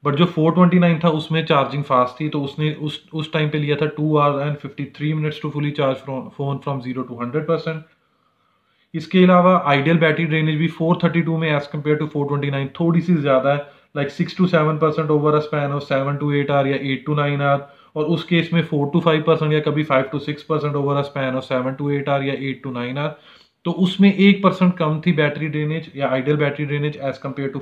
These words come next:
four thirty two। तो बैटरी सेक्शन में अभी तक चार्जिंग और आइडियल बैटरी ड्रेनेज में फ़ोर ट्वेंटी नाइन का अपर हैंड है या अपर एज है।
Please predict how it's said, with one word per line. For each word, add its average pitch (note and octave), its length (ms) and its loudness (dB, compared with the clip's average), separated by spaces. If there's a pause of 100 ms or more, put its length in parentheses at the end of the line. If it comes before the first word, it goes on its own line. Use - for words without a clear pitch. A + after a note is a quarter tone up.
four B2+ 180 -6
thirty D3+ 280 -4
two। E3+ 120 -2 (440)
तो E3 60 -2
बैटरी C#3 500 2
सेक्शन F3+ 340 0
में E3+ 140 4
अभी D3+ 220 0
तक D3+ 160 0
चार्जिंग C3+ 420 2
और D3 100 2
आइडियल B2+ 300 0
बैटरी C#3 280 0
ड्रेनेज C3+ 320 -4
में C3+ 100 -4
फ़ोर B2+ 220 -4
ट्वेंटी C3 300 -4
नाइन B2 260 -2
का C#3+ 140 -2
अपर C#3+ 220 0
हैंड C#3+ 240 -2
है C#3+ 80 -2
या C#3 120 -2
अपर C3+ 280 -4
एज D3 220 -2
है। E3 180 -2